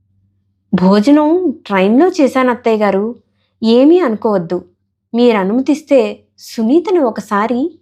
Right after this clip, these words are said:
మా ఇంటికి తీసుకెళ్దామని వచ్చాను." భాస్కరానికి కడుపులో ఆకలి కరకరమంటున్నా వచ్చిన పనిని సానుకూలపరుచుకోవడంలో చాలా పట్టుదలగా ఉన్నాడు.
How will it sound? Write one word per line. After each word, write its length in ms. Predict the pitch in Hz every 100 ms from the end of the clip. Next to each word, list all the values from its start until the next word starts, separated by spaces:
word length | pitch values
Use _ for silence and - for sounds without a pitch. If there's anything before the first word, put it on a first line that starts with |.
| -
మా 140 | 208
ఇంటికి 360 | 196 190 247 466
తీసుకెళ్దామని 760 | 330 262 - 220 214 208 214
వచ్చాను." 520 | 339 247 - 185 160 165 _ _ _ _ _ _ _ _ _ _
భాస్కరానికి 1080 | 165 165 175 180 - 208 196 180 185 269 302
కడుపులో 640 | 190 175 208 254 214 185 -
ఆకలి 380 | 175 233 381 247
కరకరమంటున్నా 1040 | - 185 208 302 233 190 202 208 262 427 349 _ _ _ _ -
వచ్చిన 400 | 190 - - 381
పనిని 580 | - 220 285 247 196 202 - 185
సానుకూలపరుచుకోవడంలో 1500 | 175 277 302 277 226 190 196 - - 226 202 185 180 208 311
చాలా 640 | 320 - 170 190 208 196
పట్టుదలగా 840 | 190 - 185 - 370 330 240 190
ఉన్నాడు. 420 | 175 165 165 160